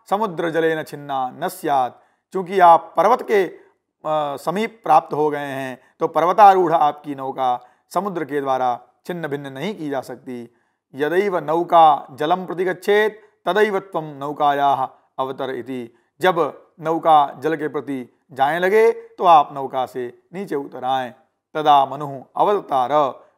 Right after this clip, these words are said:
मनु मत्स्य मछली के इस संवाद को सुन करके जब नौका उनका जल में प्रवाहमान हो रहा था, उस समय नौका से नीचे आ गए। ततः उत्तर पर्वतस्य तत्स्थानम अवतरण मार्गः अपसर्पणम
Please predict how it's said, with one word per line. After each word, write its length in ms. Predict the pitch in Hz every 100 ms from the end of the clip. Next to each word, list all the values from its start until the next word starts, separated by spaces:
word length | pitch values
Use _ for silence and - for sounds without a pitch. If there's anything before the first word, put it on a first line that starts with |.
| -
मनु 360 | 151 156 147 139 _ _ _ _
मत्स्य 360 | 147 - 156 143 _ 135
मछली 300 | 135 156 143
के 160 | 139
इस 180 | 143 -
संवाद 320 | 139 135 131
को 160 | 127 123
सुन 160 | 135
करके 460 | 123 123 117 127 120 - _ _ _
जब 160 | 143 139
नौका 320 | 143 160 147
उनका 320 | 139 131 135
जल 220 | 127 151
में 180 | 165 147
प्रवाहमान 540 | 139 135 123 123 123 123
हो 100 | 120
रहा 180 | 120
था, 220 | 120 117 123
उस 160 | 123
समय 300 | 127 123 117 - _ _ 165
नौका 300 | 165 135 123
से 260 | 139 127 _ _ _
नीचे 400 | 175 185 151 123 _ _ 135
आ 100 | 127
गए। 280 | 127 127 113 _ _ _
ततः 460 | 147 160 160 160 160 - _
उत्तर 340 | 190 - 226 208
पर्वतस्य 800 | 180 170 165 156 180 156 143 143 _ _
तत्स्थानम 760 | 185 190 - 160 151 151 143 135 _ _
अवतरण 400 | 147 170 196 220
मार्गः 640 | 190 165 151 143 135 131 131 _ _ 147
अपसर्पणम 800 | 165 196 175 156 151 147 139